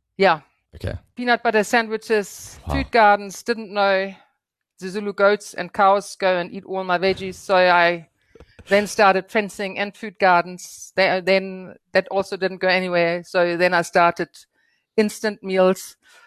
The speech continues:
Speaker 1: Then I had a big breakthrough with a huge sponsorship from, uh, Future Life, who
Speaker 2: Mm.
Speaker 1: started that year in two thousand eight. And that was a twelve-year, very, very wonderful partnership. I was there from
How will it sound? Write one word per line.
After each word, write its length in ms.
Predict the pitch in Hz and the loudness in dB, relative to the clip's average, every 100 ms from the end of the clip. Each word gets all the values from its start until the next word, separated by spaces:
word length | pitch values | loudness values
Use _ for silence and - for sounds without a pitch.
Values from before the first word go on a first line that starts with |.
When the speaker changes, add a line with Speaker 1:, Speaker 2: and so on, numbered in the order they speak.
| _ - | _ 0
Speaker 1:
Then 120 | 208 | 4
I 40 | |
had 120 | 208 202 | 6 4
a 80 | |
big 220 | - 226 - | 0 -6 2
breakthrough 680 | 196 196 - 208 185 185 - | 2 2 -6 -6 -4 -6 -8
with 200 | 170 180 | -10 -8
a 60 | 175 | -8
huge 360 | - 247 190 | -10 -14 -12
sponsorship 640 | - 202 196 196 - 180 _ | -10 -10 -8 -10 -8 -10 _
from, 400 | 185 170 160 160 | -4 -4 -6 -4
uh, 220 | 165 156 | 0 0
Future 320 | 156 220 - 208 | 0 -10 -4 2
Life, 380 | 185 185 - _ _ | 2 2 -4 _ _
who 80 | 98 | -8
Speaker 2:
Mm. 40 | |
Speaker 1:
started 440 | 82 214 240 240 190 | 0 4 4 2 -2
that 180 | 175 - | -2 0
year 120 | 175 | -4
in 60 | 170 | -4
two 120 | 202 | -6
thousand 360 | 208 190 175 156 | 0 0 0 0
eight. 300 | 180 226 - - _ _ - - _ _ | 0 0 -6 -20 _ _ -20 -20 _ _
And 160 | 180 175 | -8 -2
that 200 | 190 190 214 | 0 0 0
was 220 | 190 196 | -2 -2
a 80 | 180 _ | -4 _
twelve-year, 1300 | - 220 208 208 202 - _ _ 170 180 196 190 180 185 _ _ - | -10 2 6 6 4 -12 _ _ -10 2 6 6 4 -2 _ _ -8
very, 360 | 175 196 202 196 | 0 2 2 0
very 240 | 190 185 | -2 -2
wonderful 420 | 180 185 180 185 | -4 -6 -6 -6
partnership. 520 | - 175 180 - 180 - _ | -2 -2 -2 -6 -6 -6 _
I 60 | 165 | -10
was 140 | 185 | -6
there 160 | 208 202 | -2 -2
from 380 | 214 196 180 | -2 -6 -10